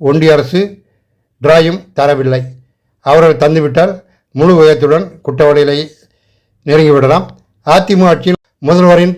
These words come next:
பாதுகாவலர்களாக இருந்த பெருமாள்சாமி, வீரபெருமாள், ராஜா,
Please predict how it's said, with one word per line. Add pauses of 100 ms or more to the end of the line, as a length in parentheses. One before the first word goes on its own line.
பாதுகாவலர்களாக
இருந்த
பெருமாள்சாமி, (460)
வீரபெருமாள், (460)
ராஜா,